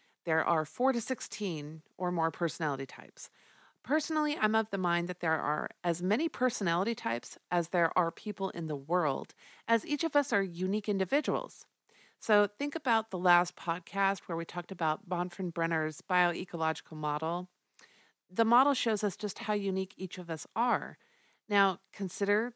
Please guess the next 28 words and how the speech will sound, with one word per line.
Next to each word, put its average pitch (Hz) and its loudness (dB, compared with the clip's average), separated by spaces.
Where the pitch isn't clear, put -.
the 190 -4
thoughts 185 0
and 208 -2
emotions 180 0
and 202 -6
beliefs 165 -4
that 165 -10
go 165 -2
into 180 -6
that 160 -6
uniqueness 151 -10
and 202 0
put - -6
that 208 4
into 190 -4
the 160 -4
sunglasses 160 -2
idea 143 -10
of 147 -10
perspective. - -10
You 180 -10
get 196 0
a 165 -2
vague 247 -4
idea, 165 -4
very 190 -10
vague 165 -4
idea, 147 -10